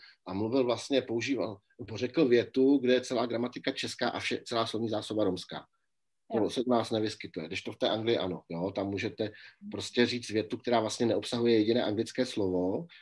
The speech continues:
Speaker 1: všechna ta slova jsou romského původu, ale ta gramatika zůstává anglická.
Speaker 2: Mhm.
Speaker 1: Takže to tě-, v té naší etnolog nemá, no.
Speaker 2: Mhm.
Speaker 1: No, tak to by bylo k té sociolingvistické situaci.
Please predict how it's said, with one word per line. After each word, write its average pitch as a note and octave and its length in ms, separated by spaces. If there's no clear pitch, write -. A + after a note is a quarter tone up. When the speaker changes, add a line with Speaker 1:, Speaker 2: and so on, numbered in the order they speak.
Speaker 1:
všechna A#2 260
ta A#2 100
slova A2 240
jsou A#2+ 160
romského A2+ 360
původu, G#2+ 460
ale G2+ 120
ta G#2+ 100
gramatika G#2+ 520
zůstává G2+ 380
anglická. F2+ 640
Speaker 2:
Mhm. G3 240
Speaker 1:
Takže F#2 240
to - 160
tě-, - 140
v - 80
té F#2+ 140
naší F#2 300
etnolog G2+ 480
nemá, F2 340
no. E2+ 220
Speaker 2:
Mhm. G3 120
Speaker 1:
No, A#2+ 380
tak D3+ 180
to C#3 100
by C#3+ 80
bylo F3 160
k F3 60
té F#3 120
sociolingvistické G2 840
situaci. D#3+ 840